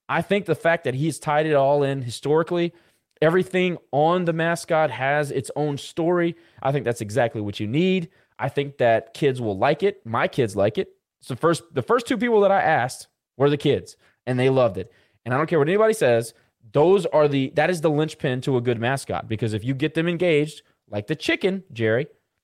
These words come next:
you get them engaged, that's what matters. They, "Hey, Mom, hey, Dad, wanna go to the game, wanna watch the chicken or the mascot or Al or whoever."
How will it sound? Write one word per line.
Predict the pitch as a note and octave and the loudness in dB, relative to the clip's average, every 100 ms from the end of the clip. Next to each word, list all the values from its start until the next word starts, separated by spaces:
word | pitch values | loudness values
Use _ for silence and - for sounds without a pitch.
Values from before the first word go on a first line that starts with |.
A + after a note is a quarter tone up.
| - | -10
you | C3 | -2
get | C#3 | 0
them | F3+ F#3+ | 2 0
engaged, | F3+ F#3+ G#3+ A3 - - _ _ - | 0 2 2 0 -6 -18 _ _ -4
that's | A#2 C3 | -4 0
what | D#3+ B2+ | -2 0
matters. | B2+ A2 E2 - _ _ - | 0 -2 -6 -14 _ _ -2
They, | C3+ B2+ _ | 0 -2 _
"Hey, | C#3 C#3+ A2+ - | -2 -2 -2 -2
Mom, | B2 C3 G2+ | 0 0 0
hey, | C3 C3 | 0 0
Dad, | A2+ B2 A2+ | 2 2 2
wanna | C3 | -2
go | B2+ | -2
to | B2 | -2
the | A#2+ | -2
game, | B2 C3 A#2 | -2 -4 -4
wanna | B2+ | -4
watch | B2 B2 A#2 - _ _ _ _ _ | 0 -2 -2 -10 _ _ _ _ _
the | B2 | -4
chicken | B2 D#3 G#2 F#2 | 0 0 -2 -4
or | G#2+ | -2
the | A#2 | -2
mascot | C#3 C#3 - G#2 | -2 -2 0 0
or | A2 - | 0 0
Al | - B2+ G#2 | -2 -2 0
or | G#2+ | 2
whoever." | F3+ A3 A#3+ - | 2 2 0 -6